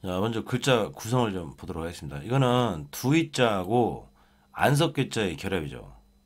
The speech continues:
자, 이 안석괴라는 글자는 리을자하고 몸기자의 결합인데 몸기자는 이 리을자의 변형이라고 했습니다.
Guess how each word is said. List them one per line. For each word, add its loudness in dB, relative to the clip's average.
자, -6
이 -6
안석괴라는 0
글자는 -2
리을자하고 2
몸기자의 0
결합인데 -4
몸기자는 -4
이 -6
리을자의 0
변형이라고 -4
했습니다. -12